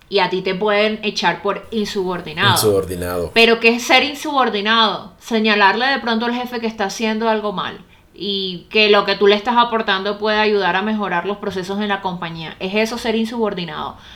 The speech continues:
Speaker 1: Hay que sentar a ver qué es ser insubordinado. Obviamente no vamos a entrar en lo obvio de pronto en actitudes de falta de respeto y simplemente de llegar la contraria y de,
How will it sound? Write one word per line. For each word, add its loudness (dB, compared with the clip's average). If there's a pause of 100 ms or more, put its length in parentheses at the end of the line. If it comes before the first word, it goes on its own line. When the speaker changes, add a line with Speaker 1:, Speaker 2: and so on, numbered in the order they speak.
(160)
Speaker 1:
Hay -2
que 0
sentar 6
a 8
ver -2
qué 4
es -2
ser 0
insubordinado. 0 (260)
Obviamente 6
no 2
vamos 2
a 0
entrar 4
en 0
lo 2
obvio 2 (420)
de -2
pronto 0
en 4
actitudes 4
de -2
falta 0
de 0
respeto 0
y -6
simplemente -2
de 4
llegar 4
la -2
contraria 2
y -2
de, -4